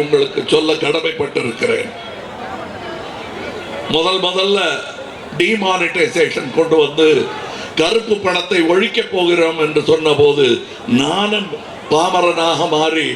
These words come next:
அண்ணாந்து பார்த்து கொண்டிருந்தேன். ஐயா, கருப்பா ஒரு பறவை விசில் அடிச்சுக்கிட்டு தரையை நோக்கி வருகிறது என்று.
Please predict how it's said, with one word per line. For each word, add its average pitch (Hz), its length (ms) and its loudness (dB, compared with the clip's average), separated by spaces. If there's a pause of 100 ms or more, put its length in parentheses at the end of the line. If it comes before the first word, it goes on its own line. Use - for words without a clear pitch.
(340)
அண்ணாந்து 170 440 0
பார்த்து 156 240 0
கொண்டிருந்தேன். 131 540 0
ஐயா, - 400 -2 (480)
கருப்பா 196 400 0 (100)
ஒரு 170 180 2
பறவை 175 400 0 (360)
விசில் 190 340 4
அடிச்சுக்கிட்டு 208 400 0 (140)
தரையை 196 260 2 (100)
நோக்கி 190 320 0
வருகிறது 156 480 4 (140)
என்று. 135 260 0